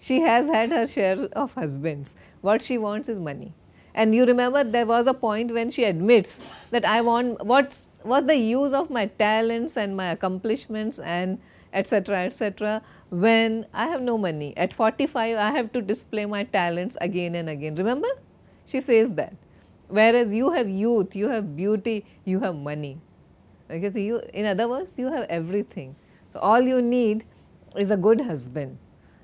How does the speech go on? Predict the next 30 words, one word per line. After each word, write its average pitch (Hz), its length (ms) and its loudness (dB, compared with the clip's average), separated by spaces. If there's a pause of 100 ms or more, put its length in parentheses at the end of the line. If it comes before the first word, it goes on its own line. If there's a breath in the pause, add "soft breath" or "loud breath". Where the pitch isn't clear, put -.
(180 soft breath)
And 190 160 0
you 240 120 4
have 254 200 -2
turned 226 320 2
down 208 360 2
the 202 80 2
best 196 360 2
of - 140 0 (580)
men, 180 400 -2 (260 loud breath)
and 175 180 -4
let's 185 220 0
see. 180 220 -2
And 208 180 2
that, 240 240 4
that's 240 320 2
what 226 560 2 (720 soft breath)
Ralph 202 380 2
Tuchett 226 340 0
means, 202 440 -2
that 202 440 0
we 196 220 0
are 185 100 2
all 185 240 2
going 190 280 -2
to 202 100 0
be 202 280 -2 (280 soft breath)
spectators - 920 -4
of 180 200 -2
your 151 160 -6
career. 151 540 -6